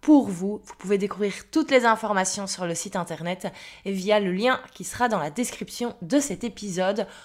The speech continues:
Comme ça, la petite, euh, info promo est faite. Et maintenant, on va voir tout de suite trois signes qu'il est temps de changer de business model. Et c'est également trois signes que la Six Figure Academy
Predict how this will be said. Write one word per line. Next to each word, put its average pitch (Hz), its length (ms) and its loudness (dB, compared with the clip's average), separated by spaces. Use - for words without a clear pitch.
Comme 190 160 2
ça, 180 460 -2
la 202 160 4
petite, 190 460 -6
euh, 151 340 -2
info 254 340 2
promo 196 440 0
est 339 120 8
faite. 277 400 4
Et 226 80 4
maintenant, 294 300 6
on 302 40 8
va 247 100 12
voir 226 220 4
tout 349 100 2
de 277 60 -2
suite - 420 -2
trois 339 240 8
signes 277 320 0
qu'il 247 160 -2
est 202 140 0
temps 254 120 0
de 240 60 -8
changer 233 300 -4
de 180 100 -2
business 202 500 -4
model. 190 460 4
Et 226 280 0
c'est - 420 0
également 277 400 6
trois - 300 6
signes 302 360 2
que 254 80 0
la 226 120 6
Six 240 160 -2
Figure 262 280 4
Academy 202 640 0